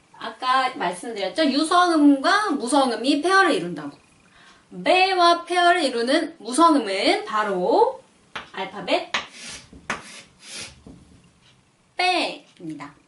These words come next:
빼. 빼. 필기체로는 자, 위로,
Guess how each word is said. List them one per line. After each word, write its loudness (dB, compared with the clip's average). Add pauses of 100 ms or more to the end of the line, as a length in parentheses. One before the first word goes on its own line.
(540)
빼. -4 (2750)
빼. -8 (220)
필기체로는 -4 (1300)
자, -12
위로, 0